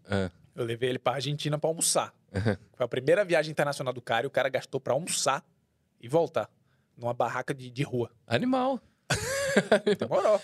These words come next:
Speaker 1: A minha ideia, eu tenho muita vontade de fazer. Tem uns cara, tem um cara fazendo isso com Fusca e tal.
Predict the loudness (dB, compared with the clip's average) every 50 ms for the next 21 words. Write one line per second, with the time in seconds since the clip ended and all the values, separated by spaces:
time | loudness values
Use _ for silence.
0 | 0 -2 -2 0 2 2 0 4 4 4 6 6 6 6 4 2 2 0 0 0
1 | 2 4 2 2 2 2 2 2 2 2 0 4 4 4 4 4 2 -4 -6 2
2 | 2 2 2 2 0 2 2 2 2 2 2 4 2 2 2 -4 -10 _ _ -2
3 | 2 2 2 2 2 0 0 0 0 -2 0 0 -2 -2 -2 0 0 2 4 4
4 | 4 4 2 0 -2 0 2 4 4 4